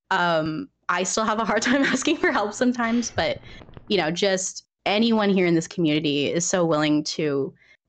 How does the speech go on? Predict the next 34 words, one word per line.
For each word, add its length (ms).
be 120
there 140
for 140
you 160
in 80
any 200
way 180
that 180
they 120
can. 580
Um, 560
so 400
reach 240
out 240
for 140
sure. 520
Um, 540
I 100
think 420
another 800
useful 520
thing 420
is, 580
um, 500
if 100
you're 100
having 300
a 80
hard 220
time 240
deciding 440
what 200
to 100
stream, 580